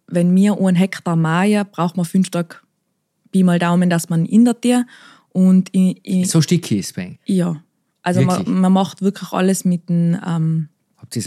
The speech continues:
Speaker 2: einen, einen, einen, einen Mähdreck, einen Mulli, einen
Speaker 1: Genau.
Speaker 2: Motormäher oder was habt ihr?
Speaker 1: Wir haben einen Schlepper und einen Mähdreck und zwar Blaser, also zwei Laubgebläse, ähm, wo man vielleicht zwei, drei Rechner unter einmal halt ersetzen können,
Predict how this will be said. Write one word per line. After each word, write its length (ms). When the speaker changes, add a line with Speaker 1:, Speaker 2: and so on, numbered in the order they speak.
Speaker 2:
einen, 140
einen, 180
einen, 220
einen 220
Mähdreck, 480
einen 100
Mulli, 240
einen 140
Speaker 1:
Genau. 180
Speaker 2:
Motormäher 340
oder 140
was 180
habt 240
ihr? 80
Speaker 1:
Wir 160
haben 200
einen 120
Schlepper 340
und 120
einen 120
Mähdreck 520
und 220
zwar 560
Blaser, 400
also 220
zwei 200
Laubgebläse, 920
ähm, 380
wo 160
man 140
vielleicht 360
zwei, 240
drei 260
Rechner 580
unter 300
einmal 400
halt 240
ersetzen 460
können, 260